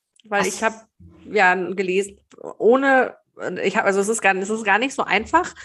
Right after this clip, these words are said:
Speaker 1: dann nicht direkt drin rumzufuddeln.
Speaker 2: Oh ja, glaub ich.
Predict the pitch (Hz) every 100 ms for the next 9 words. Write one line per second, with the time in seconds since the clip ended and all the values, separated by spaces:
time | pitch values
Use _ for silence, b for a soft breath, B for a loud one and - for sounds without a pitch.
0 | B 165 - 202 202 269 - 240 220 269
1 | - 208 202 254 - - - 190 190 285
2 | 381 - _ _ 202 196 190 180 175 175
3 | -